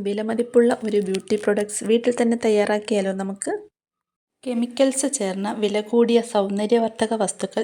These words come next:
ഇനി വേണ്ടെന്ന് വയ്ക്കും, ഉറപ്പ്. ഇത് നമ്മുടെ പച്ചമഞ്ഞൾ. ഇത് കാണുമ്പോൾ നിങ്ങൾ വിചാരിക്കും, "ഇതാണോ വലിയ ആനക്കാര്യം? ഇതൊക്കെ എല്ലാവരും പറയുന്നതല്ലേ?" എന്ന്. നമുക്ക് നോക്കാം. മഞ്ഞൾ തേക്കുമ്പോൾ കുറച്ച് മഞ്ഞ നിറം വരും. അത് കഴിയുമ്പോൾ വീണ്ടും പഴയ പോലെയാകും, അല്ലേ?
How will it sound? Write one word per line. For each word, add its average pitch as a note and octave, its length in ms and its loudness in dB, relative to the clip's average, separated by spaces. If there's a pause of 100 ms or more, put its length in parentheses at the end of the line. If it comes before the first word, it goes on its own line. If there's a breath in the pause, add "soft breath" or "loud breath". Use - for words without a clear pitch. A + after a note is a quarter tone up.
ഇനി G3+ 160 -2
വേണ്ടെന്ന് G3 460 -2
വയ്ക്കും, F#3+ 340 -10 (100)
ഉറപ്പ്. F#3 440 -6 (1080)
ഇത് D4 220 -4
നമ്മുടെ G#3 360 -2
പച്ചമഞ്ഞൾ. F3 760 -8 (120)
ഇത് G#3+ 140 -4
കാണുമ്പോൾ B3 380 -2
നിങ്ങൾ A3+ 240 -2
വിചാരിക്കും, A3 460 -8
"ഇതാണോ A3 300 -2
വലിയ F#3+ 240 -8
ആനക്കാര്യം? F#3+ 760 -8
ഇതൊക്കെ G#3 280 -4
എല്ലാവരും G3 460 -2
പറയുന്നതല്ലേ?" F3+ 680 -4
എന്ന്. F#3 280 -8
നമുക്ക് E3+ 320 -16
നോക്കാം. G3+ 340 -10 (880)
മഞ്ഞൾ A#3+ 340 -2
തേക്കുമ്പോൾ A3 560 -2
കുറച്ച് A3 320 -2
മഞ്ഞ G3+ 260 -6
നിറം F#3+ 280 -4
വരും. E3+ 320 -6
അത് G#3+ 160 -6
കഴിയുമ്പോൾ G3 440 -6
വീണ്ടും F#3 340 -8
പഴയ A3 260 -6
പോലെയാകും, E3+ 580 -6
അല്ലേ? F#3+ 260 -6